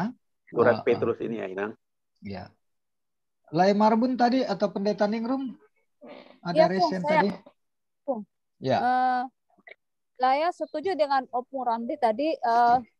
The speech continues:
Speaker 3: soal apa periodisasi di apa di H K B P.
Speaker 2: Ya.
Speaker 3: Yang saya lihat apa di H K B P, eh, di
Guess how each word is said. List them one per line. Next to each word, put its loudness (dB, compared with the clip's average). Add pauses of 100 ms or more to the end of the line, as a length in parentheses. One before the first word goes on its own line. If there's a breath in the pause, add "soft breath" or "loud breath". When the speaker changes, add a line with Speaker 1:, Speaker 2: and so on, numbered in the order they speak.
(460)
Speaker 3:
soal 0 (960)
apa -2 (960)
periodisasi 0 (320)
di 0
apa 2
di -2
H -2
K 0
B -4
P. -2 (840)
Speaker 2:
Ya. 6
Speaker 3:
Yang -4
saya 6
lihat 6 (220)
apa 2
di -2
H 0
K 0 (100)
B 0
P, -2 (200)
eh, -4
di -8